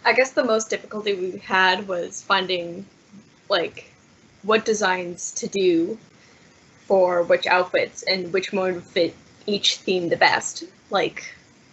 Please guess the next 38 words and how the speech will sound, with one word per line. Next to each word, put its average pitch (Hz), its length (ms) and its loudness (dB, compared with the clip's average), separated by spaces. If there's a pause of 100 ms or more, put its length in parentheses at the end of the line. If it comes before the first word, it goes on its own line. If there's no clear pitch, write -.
(540)
and 196 420 4
also 214 300 0
the 202 100 0
question 196 400 -2
of 185 160 -10
how 220 200 0
are 214 200 0
we 196 140 0
gonna 196 180 -2
take 180 480 -10
this 170 300 -2
concept 196 720 -2 (560)
and 202 240 4
make 196 220 -2
it - 80 -2
into 202 240 -6
s-, - 280 -10
like, 202 200 0
an 190 60 2
outfit 185 460 4 (540)
or 202 160 2
something 196 320 -2
s-, - 180 -16 (200)
to 208 100 -8
symbolize 185 600 0
so 196 200 0
then 185 240 2
people 196 280 0
can 202 160 0
see 190 240 4
it 175 80 2
visually 196 640 4 (520)
as, 190 580 2
um, 185 320 2 (200)
as 208 120 0
another 202 320 4
way 185 320 4
to, 185 420 2